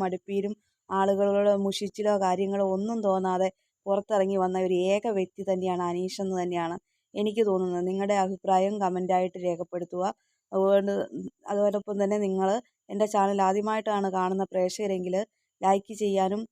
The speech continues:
സബ്സ്ക്രൈബ് ചെയ്യാനും അതോടൊപ്പം തന്നെ ഹൈപ്പ് എന്നൊരു ഓപ്ഷൻ ഉണ്ട്, ആ സ്-,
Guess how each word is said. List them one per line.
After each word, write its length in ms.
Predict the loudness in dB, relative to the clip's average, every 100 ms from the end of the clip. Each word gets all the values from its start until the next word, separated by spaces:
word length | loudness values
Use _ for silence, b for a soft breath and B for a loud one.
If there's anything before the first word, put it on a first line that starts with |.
| _ _
സബ്സ്ക്രൈബ് 600 | -2 -2 -2 _ -2 -2 -2
ചെയ്യാനും 380 | 0 2 2 0 -4
അതോടൊപ്പം 400 | 0 2 2 -2 -2
തന്നെ 200 | -2 -2 -6 _ _ -2
ഹൈപ്പ് 300 | 0 0 -4
എന്നൊരു 220 | -4 0 2
ഓപ്ഷൻ 260 | 0 -2 -4 -2
ഉണ്ട്, 140 | 0 0 0
ആ 40 | -2
സ്-, 80 | -6